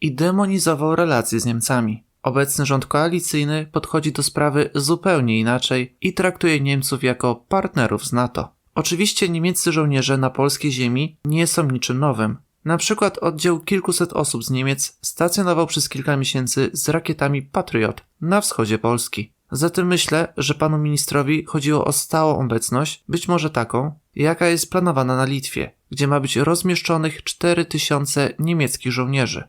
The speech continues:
wraz z personelem cywilnym. W tym kontekście pojawił się wątek reparacji, tudzież zadośćuczynienia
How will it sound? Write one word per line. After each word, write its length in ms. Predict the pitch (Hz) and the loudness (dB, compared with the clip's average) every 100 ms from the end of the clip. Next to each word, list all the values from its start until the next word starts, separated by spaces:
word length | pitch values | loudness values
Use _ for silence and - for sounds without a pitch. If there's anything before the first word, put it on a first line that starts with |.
| - | -4
wraz 460 | 139 165 160 - | 0 2 0 -4
z 60 | - | -4
personelem 560 | 202 185 196 139 120 113 | -2 0 2 2 2 0
cywilnym. 520 | 120 123 113 107 110 _ - | 0 0 0 -2 -6 _ -10
W 60 | |
tym 180 | - 190 | -2 0
kontekście 640 | 202 180 127 - - 135 175 _ | 0 0 0 -2 0 -2 -2 _
pojawił 300 | 135 143 143 | 0 0 0
się 160 | 143 143 | 0 0
wątek 400 | 147 151 151 - | 0 0 -2 -2
reparacji, 760 | 151 165 135 113 - 147 165 _ | -2 0 0 0 0 -2 -2 _
tudzież 460 | - 151 156 - - | -4 0 0 -2 -4
zadośćuczynienia 920 | 139 151 151 147 135 156 160 113 110 | 0 2 2 -2 -2 0 0 0 -2